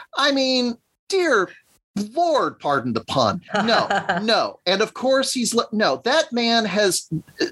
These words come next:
Speaker 1: he bathes, clearly.
Speaker 2: He bathes.
Speaker 1: And I do not believe in this. It's the most ridiculous.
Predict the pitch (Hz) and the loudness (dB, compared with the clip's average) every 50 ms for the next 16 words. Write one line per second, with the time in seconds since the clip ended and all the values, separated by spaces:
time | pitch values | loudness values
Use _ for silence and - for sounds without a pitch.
0 | 151 - - - 151 - - 165 - - - 165 - 208 170 131 - 202 202 196 | -6 -4 -2 -2 -2 0 -2 -4 -4 -6 -8 -4 -2 -2 -2 -2 -2 -2 0 0
1 | 165 135 120 123 - - - - - - - - - 156 196 185 175 151 131 117 | 0 -2 -4 -6 -8 -6 -4 -4 -4 -6 -8 -12 -6 -4 -2 0 0 0 -2 -4
2 | 110 - 220 202 190 175 175 175 220 - - - 180 196 196 170 233 254 262 254 | -4 -4 -2 0 2 2 2 0 -2 -4 -4 -2 -2 0 0 0 -2 -2 0 -2
3 | 254 208 254 262 262 285 285 302 247 208 196 165 139 131 113 101 - - - - | -2 -2 -2 -2 -2 0 0 0 0 0 0 0 0 0 0 -2 -2 -2 -4 -4
4 | - - - - - - 175 165 170 160 151 - 151 139 110 - - 165 156 160 | -4 -4 -6 -6 -4 -2 0 0 0 0 0 -2 -4 -6 -6 -4 -2 -2 -2 0
5 | - 147 127 131 120 - - - - - | 0 -2 0 0 0 -2 -2 -4 -6 -8